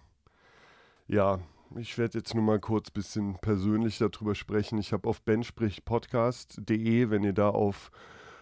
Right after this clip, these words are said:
Blog geht, hab ich jetzt seit fünf Jahren nochmal irgendwie einen Text runtergeschrieben, weil ich's wirklich nicht mehr ausgehalten hab. Ich lag dann, äh,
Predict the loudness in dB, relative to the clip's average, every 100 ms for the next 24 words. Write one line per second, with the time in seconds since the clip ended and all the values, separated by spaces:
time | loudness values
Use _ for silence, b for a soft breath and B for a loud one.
0 | B 6 8 6 0 4 6 8 4 0
1 | -12 -4 -4 -2 0 0 2 0 2 0
2 | -12 -16 -6 0 0 4 6 6 6 6
3 | 6 4 4 2 0 0 0 0 0 -2
4 | -2 -4 -2 0 0 -2 -4 0 0 -2
5 | -6 B B B B B B 2 2 2
6 | 0 2 2 2 0 2 4 4 0 0
7 | 0 0 -2 0 -2 -2 -6 -4 -2 -2
8 | -2 -12 -20 _ _ _ _ _ _ _
9 | -20 _ -4 -2 0 0 0 0 0